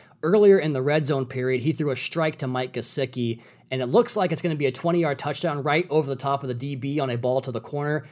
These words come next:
but the D B puts his hands between Mike's and separates the hands for the pass breakup. People celebrated a touchdown, and then Bears fans celebrated afterwards because it was ruled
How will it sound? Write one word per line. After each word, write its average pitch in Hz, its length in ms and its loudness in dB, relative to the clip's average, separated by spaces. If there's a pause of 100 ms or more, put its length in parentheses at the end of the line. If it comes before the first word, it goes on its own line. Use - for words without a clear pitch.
but 123 140 -12
the 127 60 -8
D 156 200 0
B 151 180 0
puts 151 260 -2
his 127 140 -4
hands 165 300 -2
between 143 260 -6
Mike's 131 300 -2
and 117 100 -8
separates 135 460 -6
the 131 80 -8
hands 123 260 -6
for 120 120 -12
the 104 60 -10
pass 131 260 -6
breakup. 123 460 -2 (200)
People 165 260 0
celebrated 180 460 4
a 165 60 0
touchdown, 147 440 0
and 135 120 0
then 127 80 -2
Bears 127 260 0
fans 123 240 -6
celebrated 123 400 -6
afterwards 120 540 -4
because 110 280 -8
it 110 100 -6
was 117 280 -2
ruled 113 280 0